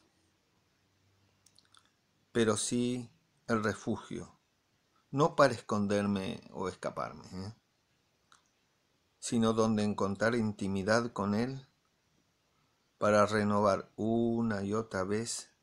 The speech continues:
el amor a ella, a los chicos,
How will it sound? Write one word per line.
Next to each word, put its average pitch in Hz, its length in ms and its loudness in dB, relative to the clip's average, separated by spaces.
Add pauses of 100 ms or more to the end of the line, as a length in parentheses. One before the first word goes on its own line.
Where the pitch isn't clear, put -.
(1000)
el 95 180 -2
amor 90 360 -4
a 82 260 -8
ella, 107 500 -8 (1300)
a 85 100 -12
los - 160 -16
chicos, - 800 -6